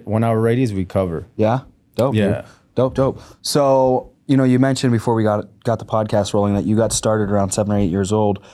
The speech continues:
Speaker 2: Now, I wanna go back before that. Where, where were you born and raised, and where are your parents from?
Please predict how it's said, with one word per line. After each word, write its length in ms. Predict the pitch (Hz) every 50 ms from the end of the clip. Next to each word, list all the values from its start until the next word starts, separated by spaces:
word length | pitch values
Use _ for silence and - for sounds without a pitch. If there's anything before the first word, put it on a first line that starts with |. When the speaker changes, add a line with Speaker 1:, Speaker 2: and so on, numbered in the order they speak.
| - _ _ _ _
Speaker 2:
Now, 300 | - 127 117 113 110 110
I 60 | 110 131
wanna 160 | 143 143 135
go 100 | 131 127
back 260 | 120 127 123 113 -
before 380 | 120 110 - - 123 123 120 117
that. 280 | 110 104 101 98 78
Where, 600 | 101 110 113 120 127 135 135 135 139 139 131 - - _ - _ _ _ _ _ _ - -
where 160 | 131 135 143
were 60 | 147
you 100 | 147 151
born 240 | 139 139 143 143 139
and 100 | 139 135
raised, 400 | 131 127 123 123 123 123 120 -
and 100 | 120 113 117
where 100 | 117 120
are 20 |
your 80 | 117 110
parents 280 | - - 113 107 98 -
from? 260 | - 80 73 64